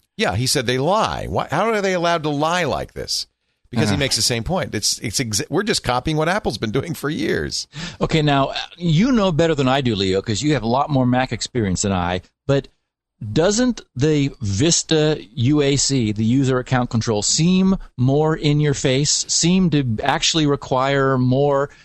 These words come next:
Speaker 2: "Yes, this is what I wanna do," acknowledgments than the Mac?
Speaker 1: It does. Uh,
Speaker 2: Yep.
Speaker 1: and it, and I think some of that ad comes from the early beta versions of,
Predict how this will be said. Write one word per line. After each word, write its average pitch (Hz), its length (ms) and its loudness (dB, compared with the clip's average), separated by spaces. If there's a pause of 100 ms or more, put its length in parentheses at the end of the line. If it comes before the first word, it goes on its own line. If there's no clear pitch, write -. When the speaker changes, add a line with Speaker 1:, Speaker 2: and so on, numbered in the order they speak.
(120)
Speaker 2:
"Yes, 127 240 0
this 131 140 0
is 113 100 -2
what 123 160 0
I 123 80 2
wanna 120 260 2
do," 120 460 0
acknowledgments 117 800 0
than 117 300 0
the 113 60 2
Mac? 110 300 0
Speaker 1:
It 131 120 -2
does. 85 580 -2
Uh, 92 320 0 (100)
Speaker 2:
Yep. 110 240 0
Speaker 1:
and 131 140 0
it, 123 60 -2 (200)
and 127 240 0
I 120 100 2
think 190 280 -2
some 247 240 0
of 175 100 -2
that 113 160 2
ad 98 200 0
comes 110 200 -2
from 101 220 -2
the 101 160 -4
early 147 440 0
beta 127 380 0
versions 80 480 -4
of, 76 320 -6